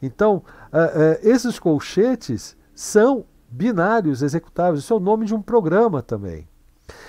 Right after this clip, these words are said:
Independente de ser um programa ou comando interno,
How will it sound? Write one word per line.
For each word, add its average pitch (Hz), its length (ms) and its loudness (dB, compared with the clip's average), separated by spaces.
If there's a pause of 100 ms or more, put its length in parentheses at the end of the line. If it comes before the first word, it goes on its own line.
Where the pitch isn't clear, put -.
(240)
Independente 233 880 4
de 135 80 -6
ser - 140 -2
um 180 60 2
programa 131 680 0
ou 202 320 4
comando 123 580 -2
interno, 117 920 0